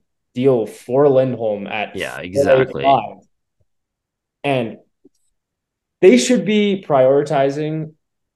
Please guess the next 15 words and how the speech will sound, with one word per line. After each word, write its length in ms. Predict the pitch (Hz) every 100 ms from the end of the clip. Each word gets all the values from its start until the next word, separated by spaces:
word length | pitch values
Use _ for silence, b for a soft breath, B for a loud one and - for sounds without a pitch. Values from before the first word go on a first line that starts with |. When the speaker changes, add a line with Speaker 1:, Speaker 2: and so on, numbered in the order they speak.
| _
Speaker 1:
adding 380 | 113 127 131 123
more 180 | 117 120
first 320 | 123 117 -
rounders 420 | 107 107 85 90
this 180 | 80 82
summer. 400 | - - - -
Speaker 2:
One 180 | - 95
hundred 320 | 87 95 82
percent. 480 | 78 80 - 135 143
Speaker 1:
Oh 100 | 131
my 120 | 127 117
God. 220 | 113 95 _ _ _ _ _ _ _ _ _ _ _
Speaker 2:
Because 440 | - 131 156 143 139
Speaker 1:
I 100 | -
Speaker 2:
y-, 260 | 139 117